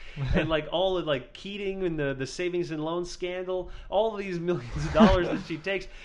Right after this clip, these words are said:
Speaker 2: she goes into p-, making more convents that are run on shoestring budgets where people just go to die.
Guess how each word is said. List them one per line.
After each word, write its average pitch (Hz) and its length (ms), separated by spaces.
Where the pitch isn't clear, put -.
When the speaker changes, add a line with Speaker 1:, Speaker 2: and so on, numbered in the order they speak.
Speaker 2:
she - 200
goes 214 280
into 208 180
p-, 180 240
making 233 480
more 233 360
convents 240 580
that 226 160
are 233 60
run 240 220
on 220 120
shoestring 233 800
budgets 196 440
where 160 100
people 180 240
just 160 180
go 160 120
to 156 100
die. 127 480